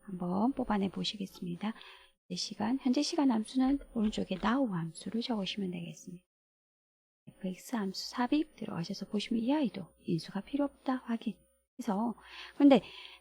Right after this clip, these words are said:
시간만 뽑아내주는 게 아니라 그 순간의 날짜까지 뽑아내준다라는 부분입니다. 시간과 날짜까지 다.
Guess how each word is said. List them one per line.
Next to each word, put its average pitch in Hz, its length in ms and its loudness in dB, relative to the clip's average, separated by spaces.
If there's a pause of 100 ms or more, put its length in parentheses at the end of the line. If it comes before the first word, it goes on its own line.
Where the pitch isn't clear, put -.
(200)
시간만 277 640 8
뽑아내주는 226 800 4
게 240 100 0
아니라 214 580 0
그 240 200 4
순간의 190 520 0
날짜까지 202 840 0
뽑아내준다라는 226 1400 2
부분입니다. 190 640 -2
시간과 190 520 -2
날짜까지 247 640 -2
다. 160 140 -10